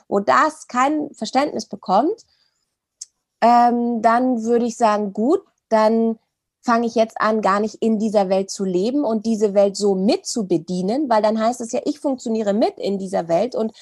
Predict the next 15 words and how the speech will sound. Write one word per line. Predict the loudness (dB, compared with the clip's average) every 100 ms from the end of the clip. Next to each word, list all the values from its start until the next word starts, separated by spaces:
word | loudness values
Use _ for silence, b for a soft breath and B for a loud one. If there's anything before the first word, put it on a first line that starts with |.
| B 0
halte | 0 2 -2
dieses | -4 -4
Bild | 0 0 2
aufrecht. | 0 0 -6 -2
Man | -2
muss | -2 -4 0
immer | 0 0 -6
zu | -6 -4
hundert | -2 -2 -4
Prozent | -6 -4 -6 -6
perfekt | -6 -4 -4 -4
sein | -4
und | 0
immer | 0 0 -2
funktionieren, | -4 -6 -4 -4 -4